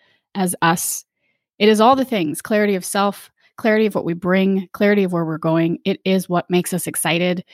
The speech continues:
to do things in business. Do you remember when you first started and you couldn't wait to make your first blog post and book your first client and do your first Instagram post and all of the things that entrepreneurs get super excited about? Well, a lot of times we get stuck and we get overwhelmed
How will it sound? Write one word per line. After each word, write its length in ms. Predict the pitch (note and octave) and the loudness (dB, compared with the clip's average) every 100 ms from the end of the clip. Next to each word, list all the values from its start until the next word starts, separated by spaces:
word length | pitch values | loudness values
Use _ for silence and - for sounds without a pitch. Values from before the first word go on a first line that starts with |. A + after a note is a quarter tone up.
| - _ - | -20 _ -4
to 120 | A3 | -4
do 260 | F#3 G3 F#3+ | 0 0 0
things 300 | F#3 F3+ E3 | 0 0 -2
in 140 | E3 | -2
business. 320 | F#3 D#3+ D#3 | -2 0 -2
Do 120 | - | 0
you 40 | F#3+ | 2
remember 320 | A3 A3+ B3+ | 4 6 6
when 80 | B3+ | 4
you 80 | G#3 | 4
first 300 | F#3+ F#3+ - | 0 -2 -2
started 480 | D#3 D#3+ F#3+ G3+ F#3+ _ | -4 -2 0 -2 -6 _
and 160 | F#3 F#3+ | -4 0
you 140 | G3 | 0
couldn't 440 | F#3 - A#3 A3 - | -2 0 2 2 -2
wait 600 | F3+ F3+ F3 - - - _ _ _ _ _ _ - | -2 0 0 -2 -8 -20 _ _ _ _ _ _ -12
to 100 | F3 | -4
make 240 | G3+ A3 | -2 -2
your 80 | G#3+ | -2
first 240 | G#3 - | -4 -2
blog 240 | F#3 F3+ - | 0 -2 -2
post 240 | D3+ - | -4 -4
and 100 | F3 | -2
book 160 | G3+ G#3+ | -2 -2
your 100 | G#3+ | -2
first 220 | G#3 - | -2 -2
client 380 | F#3 F3 E3 - | 0 2 2 0
and 160 | E3 | -4
do 80 | G3+ | 0
your 120 | G3+ | 0
first 280 | G3 G3+ - | 0 -2 -2
Instagram 420 | G3 F#3 F3 E3+ | -4 -2 -2 -2
post 240 | E3+ E3+ - | -4 -6 -6
and 120 | E3+ | 0
all 180 | A3+ B3+ | 2 2
of 80 | |
the 80 | A3 | 2
things 300 | G#3 G3+ G3 | 2 2 2
that 280 | F#3+ F#3 - - | 0 0 -2 -4
entrepreneurs 540 | F#3 F#3+ F#3 F3+ F3 | -6 -4 -4 -2 -4
get 120 | E3 | -6
super 200 | - F3 | -8 -8
excited 320 | D#3 E3+ F3+ E3+ | -8 -6 -4 -4
about? 240 | D3+ - _ _ - _ _ - | -6 -8 _ _ -20 _ _ -2
Well, 280 | G3+ - _ _ - | 0 0 _ _ -2
a 60 | |
lot 200 | G#3 C#4 | 2 2
of 60 | F4 | 2
times 220 | C4 B3 | 0 -2
we 60 | A3+ | 0
get 120 | A#3 | -2
stuck 460 | - D#4+ - - - - | -2 -2 -2 -6 -20 -6
and 100 | F#3+ | -4
we 140 | F#3+ | -2
get 220 | F#3 F#3 - | -2 -4 -4
overwhelmed 680 | F3+ E3 F3+ A3 A#3+ A#3+ A#3 | -6 -6 -2 0 2 2 0